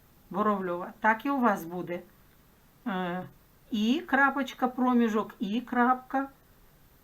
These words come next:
проміжок, Іванов. Зрозуміло? Всі то, щоб я потім кожному це не виправляла. Е, не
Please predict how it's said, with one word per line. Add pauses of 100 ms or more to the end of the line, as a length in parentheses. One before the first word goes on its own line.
(160)
проміжок,
Іванов. (1040)
Зрозуміло? (260)
Всі
то,
щоб
я
потім
кожному
це
не
виправляла. (640)
Е,
не